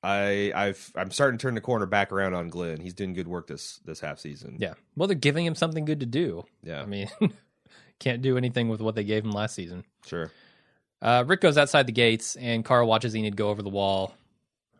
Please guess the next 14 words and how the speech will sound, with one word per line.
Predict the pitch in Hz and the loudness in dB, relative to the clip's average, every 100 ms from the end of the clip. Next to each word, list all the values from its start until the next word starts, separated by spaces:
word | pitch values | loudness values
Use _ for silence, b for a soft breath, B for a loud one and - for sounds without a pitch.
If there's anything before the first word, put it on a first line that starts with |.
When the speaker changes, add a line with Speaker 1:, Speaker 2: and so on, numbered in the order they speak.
| - | -14
Speaker 2:
Uh, | 95 92 92 90 90 - | -10 -8 -8 -8 -12 -10
he's | 127 135 | -8 -4
like, | 135 123 | -4 -4
"Oh, | 202 196 117 92 _ 143 | -4 -2 -4 -8 _ -10
look, | 156 131 | -8 -6
a | 120 | -4
girl | 127 131 | -2 -2
who | |
likes | 131 123 - | -2 -4 -8
to | |
sneak | 131 135 127 | -8 -4 -2
out, | 131 95 - | 0 -2 -4
kindred | - 131 127 | -10 -6 -6
spirit." | - 147 110 95 | -6 -4 -4 -6